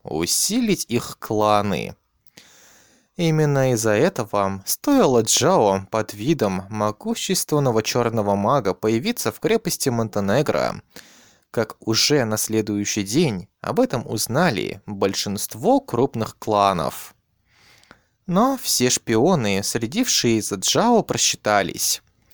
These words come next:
Они не ожидали, что Джао будет держаться подальше от городов, через которые он проезжал, а в ночное время будет находиться в пространственной ферме.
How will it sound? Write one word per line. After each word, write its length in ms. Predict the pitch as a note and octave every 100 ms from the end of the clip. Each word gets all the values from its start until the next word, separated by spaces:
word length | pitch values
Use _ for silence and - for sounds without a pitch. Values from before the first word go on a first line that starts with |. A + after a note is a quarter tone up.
| - - _ _
Они 340 | C3+ B2 F3
не 200 | C4+ F3
ожидали, 760 | C#3 A#2+ - A2 C#3+ F#3 G#2 - -
что 260 | - - B2+
Джао 560 | A#2 A2+ E3+ D3+ G#2
будет 320 | G#2 A3+ F#3+ A#2+
держаться 520 | A#2 A2+ E3+ E3+ -
подальше 520 | - - A#3 A#3+ -
от 100 | A2+
городов, 640 | A2+ G2+ G#2 F#3+ C#3+ - - _ _ _
через 340 | - B3+ A3+ -
которые 540 | A2+ - A#3+ A#3+ E3
он 180 | B2+ A#2
проезжал, 680 | - A2 G#2 F3 F#3+ F#2 - _ _ _ _
а 120 | G#2+
в 80 | A#2
ночное 500 | A#2 - A2+ G#2+ G2+
время 460 | - D#3 D#3 F#2+
будет 380 | F2+ G2 A3+ -
находиться 640 | A2+ A2 G#2 G#2 F3+ - -
в 80 |
пространственной 1080 | - - - - C#3+ G#3 G#3 - - B2+ A2+
ферме. 680 | - - G#2 G2 F2 A1